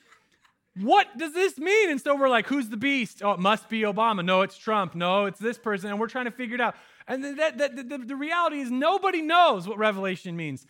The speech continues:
People have been arguing about it for thousands of years. And, and there's some good ideas. You're like, "No, I know. I know exactly when Jesus is coming back because I have a guy and he has a number system where we figured it out. And there's a moon and there's stars and there's this." And you're like, "You're doing Harry Potter. That's not biblical research, okay?"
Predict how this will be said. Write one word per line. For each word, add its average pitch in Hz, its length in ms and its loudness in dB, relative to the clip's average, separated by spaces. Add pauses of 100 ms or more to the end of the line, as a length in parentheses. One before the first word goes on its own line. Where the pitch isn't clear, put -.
(140)
People 339 220 -2
have 330 60 -2
been 311 100 -4
arguing 311 540 0
about 247 220 2
it 247 80 -10
for 269 120 -8
thousands 302 600 -2
of 262 120 -8
years. 269 500 -4
And, 208 200 -4 (260)
and 277 100 -10
there's 294 140 -6
some 262 140 -6
good 254 120 -2
ideas. 226 380 0
You're 196 100 -4
like, 143 80 -8
"No, 170 200 -2
I 175 240 -2
know. 147 180 -2
I 160 100 2
know 185 140 -2
exactly 160 460 -4
when 147 120 -8
Jesus 139 300 -12
is 127 80 -20
coming 156 260 -8
back 156 220 -4
because 151 240 -8
I 160 80 -4
have 160 160 -4
a 143 60 -10
guy 160 180 0
and 139 100 -6
he 175 100 -6
has 156 180 -6
a 131 40 -10
number 131 360 -6
system 117 500 -16 (240)
where 135 140 -6
we 160 160 -4
figured 170 340 -6
it 151 80 -4
out. 151 220 0
And 135 80 -6
there's 135 160 -6
a 139 40 -6
moon 156 360 -4
and 135 100 -8
there's 127 160 -10
stars 156 400 -4
and 147 80 -8
there's 139 160 -8
this." 165 160 -8
And 143 100 -12
you're 139 120 -10
like, 117 180 -12
"You're 160 160 -8
doing 233 220 -6
Harry 196 180 -6
Potter. 143 400 -6 (220)
That's 185 200 -6
not 175 280 -8
biblical 165 420 -4
research, 151 500 -8
okay?" 175 320 -4